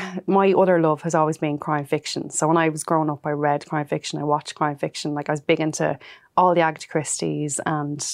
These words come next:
I used to read, uh, every book I could lay my hand on that was crime fiction. So I was nursing this little kind of hope. And I think at one point I realised I,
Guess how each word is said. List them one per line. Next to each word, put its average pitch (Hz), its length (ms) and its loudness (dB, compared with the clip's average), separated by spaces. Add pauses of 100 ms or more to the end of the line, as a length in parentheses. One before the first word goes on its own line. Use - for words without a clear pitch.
(240)
I - 60 -4
used 156 180 -2
to 151 80 -4
read, 147 320 -2 (560)
uh, 170 80 0 (100)
every 190 220 2
book 180 200 0
I 175 60 0
could 160 140 -4
lay 156 120 2
my 147 120 -4
hand 156 180 -4
on 151 80 -2
that 151 120 -6
was - 60 -10
crime 151 220 -4
fiction. 151 400 -6 (400)
So - 140 2
I 170 60 6
was 170 100 4
nursing 202 480 4
this 170 240 0
little 170 180 4
kind 160 240 -4
of 156 80 -8
hope. - 440 -2 (680)
And 170 280 4 (360)
I 196 80 0
think 240 100 4
at 240 100 4
one 220 160 4
point 208 220 4
I 175 40 6
realised 165 680 2 (560)
I, 180 80 2